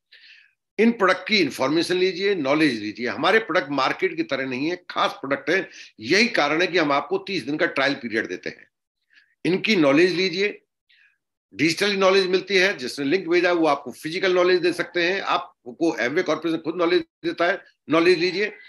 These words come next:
और इस अपॉर्चुनिटी के बारे में लोगों से बात कीजिए।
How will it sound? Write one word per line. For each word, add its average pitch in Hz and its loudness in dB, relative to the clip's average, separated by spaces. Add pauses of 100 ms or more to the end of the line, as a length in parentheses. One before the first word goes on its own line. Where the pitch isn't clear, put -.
(360)
और 226 2
इस - 0
अपॉर्चुनिटी 190 0
के 170 2
बारे 135 2
में 196 0
लोगों 127 -2
से 147 -6
बात 120 0
कीजिए। 69 -18